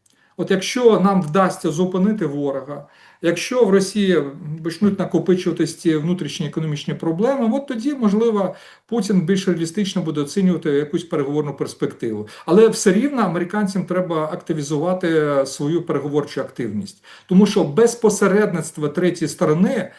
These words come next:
е, якось просунутись не вийде. От дуже добре, до речі, що Кіт Келлех, е,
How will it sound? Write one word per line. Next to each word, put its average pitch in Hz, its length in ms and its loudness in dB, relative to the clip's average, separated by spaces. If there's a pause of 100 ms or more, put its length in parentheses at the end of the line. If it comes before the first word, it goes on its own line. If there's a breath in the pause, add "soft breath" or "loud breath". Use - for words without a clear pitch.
(300 loud breath)
е, 151 200 0
якось 190 320 0
просунутись 185 600 -2
не 180 100 0
вийде. 113 340 -4 (220 loud breath)
От 180 100 4
дуже 202 260 4
добре, 262 300 6
до 190 140 4
речі, 123 340 -2
що 160 360 0 (120)
Кіт 190 200 0
Келлех, 254 520 4
е, 127 300 -2